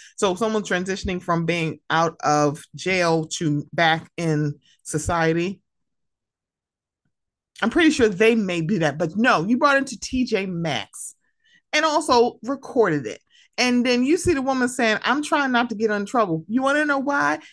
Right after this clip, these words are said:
'Cause there are policies against that, you dumb ass, you bozo. And she's like, "Oh, you're not gonna get in trouble." And it's like,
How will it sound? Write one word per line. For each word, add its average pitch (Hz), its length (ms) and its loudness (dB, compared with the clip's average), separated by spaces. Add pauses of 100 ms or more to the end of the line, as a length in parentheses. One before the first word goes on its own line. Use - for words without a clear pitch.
(120)
'Cause 233 240 2
there 269 180 4
are 269 160 4
policies 302 640 2
against 269 540 -2
that, 220 260 2
you 180 260 -2 (340)
dumb 233 380 4
ass, - 560 -6 (160)
you 208 340 4
bozo. 269 760 2 (320)
And 294 100 -2
she's 403 100 4
like, 349 100 4
"Oh, 359 80 4
you're 453 180 2
not 370 80 2
gonna 294 160 0
get 233 120 4
in 208 100 0
trouble." 160 500 0
And 427 80 0
it's 427 100 -6
like, 370 160 0